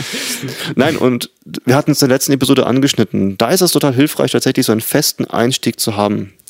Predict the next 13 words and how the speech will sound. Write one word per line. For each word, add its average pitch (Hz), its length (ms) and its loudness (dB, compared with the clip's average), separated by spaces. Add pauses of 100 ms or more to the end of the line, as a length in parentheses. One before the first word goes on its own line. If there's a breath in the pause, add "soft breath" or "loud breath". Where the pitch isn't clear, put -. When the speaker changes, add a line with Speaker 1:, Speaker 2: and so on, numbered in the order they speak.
(120)
Speaker 2:
den 107 80 2
wirklich 120 360 0
auswendig 123 580 2
zu - 120 -4
können, 120 260 2
den 104 140 2
vorher 117 320 2
geübt - 400 -2
zu 123 160 0
haben 117 360 0
und 107 200 -4
ihn 107 120 2
Speaker 1:
Ja. 104 120 0